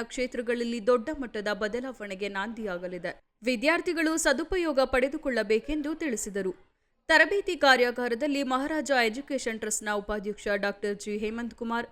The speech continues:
ಜಂಟಿ ಕಾರ್ಯದರ್ಶಿ ಡಾಕ್ಟರ್ ಎಚ್ ಕೆ ಚೇತನ್, ಕೃಷ್ಣಮೂರ್ತಿ, ಕೀರ್ತಿಪ್ರಸಾದ್, ಡಾಕ್ಟರ್ ಎಸ್ ಗುರು, ಟ್ರಸ್ಟಿ ಟಿ ವಾಸುದೇವ್ ಸೇರಿದಂತೆ ಟ್ರಸ್ಟ್‌ನ ಇನ್ನಿತರ ಪದಾಧಿಕಾರಿಗಳು ಸೇರಿದಂತೆ ಇನ್ನಿತರರು ಉಪಸ್ಥಿತರಿದ್ದರು.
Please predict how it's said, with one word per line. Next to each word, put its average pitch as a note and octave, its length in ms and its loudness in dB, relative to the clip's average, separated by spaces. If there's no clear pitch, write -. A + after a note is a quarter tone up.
ಜಂಟಿ D#4+ 380 4
ಕಾರ್ಯದರ್ಶಿ A#3+ 580 0
ಡಾಕ್ಟರ್ A3 420 -2
ಎಚ್ G#3 260 -2
ಕೆ G#3 160 -2
ಚೇತನ್, A3 460 -2
ಕೃಷ್ಣಮೂರ್ತಿ, B3+ 800 -2
ಕೀರ್ತಿಪ್ರಸಾದ್, A3 760 -4
ಡಾಕ್ಟರ್ D4 400 2
ಎಸ್ A3+ 240 2
ಗುರು, G3+ 360 -2
ಟ್ರಸ್ಟಿ D4 460 -2
ಟಿ B3+ 220 -4
ವಾಸುದೇವ್ G#3 540 0
ಸೇರಿದಂತೆ C4 680 -2
ಟ್ರಸ್ಟ್‌ನ D4+ 320 4
ಇನ್ನಿತರ D4+ 580 4
ಪದಾಧಿಕಾರಿಗಳು A#3 920 -2
ಸೇರಿದಂತೆ C4 760 0
ಇನ್ನಿತರರು C4+ 560 -4
ಉಪಸ್ಥಿತರಿದ್ದರು. F#3 1040 -10